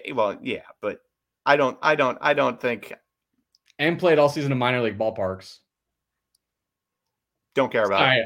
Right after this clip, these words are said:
Speaker 2: I'm getting us off on a tangent. <laughs>
Speaker 1: Don't care about the minor league ballpark as much. I know it's a little bit easier to hit home runs there than the, uh, Toronto, but also you don't have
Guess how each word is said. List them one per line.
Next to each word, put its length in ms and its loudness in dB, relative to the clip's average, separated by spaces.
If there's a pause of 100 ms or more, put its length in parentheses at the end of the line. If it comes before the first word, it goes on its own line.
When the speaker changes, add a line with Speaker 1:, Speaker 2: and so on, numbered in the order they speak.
Speaker 2:
I'm 80 2
getting 180 4
us 100 0
off 160 4
on 60 -2
a 60 0
tangent. 440 0 (500)
<laughs> 420 2
Speaker 1:
Don't 220 2
care 180 4
about 240 4
the 60 -8
minor 220 2
league 140 -2
ballpark 400 0
as 120 -8
much. 200 2
I 60 0
know 160 4
it's 120 2
a 40 -8
little 200 0
bit 100 -4
easier 260 -4
to 80 0
hit 100 0
home 140 0
runs 180 0
there 200 -2
than 200 -2
the, 120 -6 (180)
uh, 140 0
Toronto, 380 0
but 160 -2
also 260 2
you 140 -8
don't 180 -2
have 340 -4